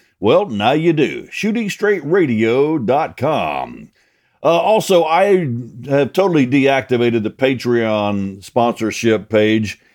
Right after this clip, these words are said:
It just really was not producing much, and it, it seems that more people, uh, wanted to make a one-time donation and didn't want to get sucked into making a monthly donation, and I totally appreciate that. So,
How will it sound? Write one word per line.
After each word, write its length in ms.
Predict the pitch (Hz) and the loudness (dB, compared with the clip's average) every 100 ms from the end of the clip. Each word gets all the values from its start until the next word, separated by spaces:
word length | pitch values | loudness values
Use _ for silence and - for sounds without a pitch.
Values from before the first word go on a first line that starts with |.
| _ - | _ 0
It 260 | 110 113 | 4 4
just 300 | 110 160 123 | 2 0 0
really 400 | 101 120 165 170 | -2 0 2 2
was 200 | 131 120 | 2 0
not 240 | 117 135 120 | 0 -2 0
producing 720 | 117 131 147 120 104 107 107 | 0 2 0 0 0 -2 -4
much, 580 | 113 113 131 110 104 - 113 | -2 0 2 0 -2 -6 -2
and 200 | 120 117 | 0 0
it, 140 | 120 120 | -2 -2
it 120 | 104 | -4
seems 380 | - 156 156 113 | -2 -2 0 0
that 180 | 123 | -2
more 280 | 113 127 139 | -2 0 0
people, 560 | - 135 117 117 107 - _ _ _ _ | 0 -2 0 -2 -2 -6 _ _ _ _
uh, 300 | - 104 107 | -2 2 2
wanted 300 | 110 135 131 | 2 2 0
to 100 | 123 | -2
make 280 | 123 123 110 | 0 2 2
a 100 | 110 | 0
one-time 760 | 110 120 156 151 139 131 120 110 | 0 0 0 -2 -2 0 0 0
donation 880 | 123 120 117 127 147 - 107 101 113 | 2 2 2 0 0 -2 -2 -2 -2
and 160 | 104 | 0
didn't 240 | 107 131 131 | 0 0 0
want 160 | 120 | -2
to 40 | 117 | 0
get 280 | 113 113 - | 0 -2 -4
sucked 400 | - 120 - 123 | -2 -2 0 -2
into 240 | 120 110 | 0 0
making 360 | 110 117 104 101 | 0 0 -2 -4
a 60 | |
monthly 480 | 101 113 127 107 104 | -2 -2 -2 -4 -2
donation, 800 | 98 104 95 87 90 120 123 120 - - | 0 -2 -2 -6 -4 -4 -4 -6 -10 -2
and 160 | 143 | 0
I 80 | 165 | 2
totally 380 | 160 147 139 139 | 2 2 2 0
appreciate 680 | 135 151 143 98 87 82 90 | -2 -2 -2 -4 -6 -6 -4
that. 280 | 92 104 107 | -4 -4 -4
So, 400 | 120 110 98 | 0 0 0